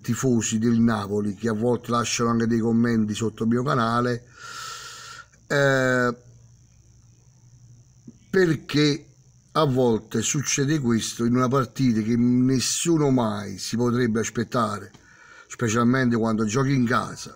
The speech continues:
davanti al tuo pubblico e con un Cagliari. Però quest'anno è bello perché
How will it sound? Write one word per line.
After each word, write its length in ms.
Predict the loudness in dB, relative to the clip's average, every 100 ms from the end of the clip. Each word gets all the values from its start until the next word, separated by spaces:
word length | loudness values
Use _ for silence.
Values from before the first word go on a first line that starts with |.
| -14
davanti 500 | -4 -2 2 2 2
al 160 | 0 0
tuo 160 | 0
pubblico 600 | 2 2 0 -2 -6 -12 -16 -20 -20 -20 _ -6
e 140 | -6 0
con 200 | 2 2
un 160 | 2
Cagliari. 640 | 0 0 0 0 0 0 -4 -16 -20 _ -2
Però 340 | 2 2 0 -8 -14
quest'anno 520 | -4 -2 0 0 2 0
è 20 |
bello 420 | 2 0 0 0
perché 480 | -2 -4 -2 -4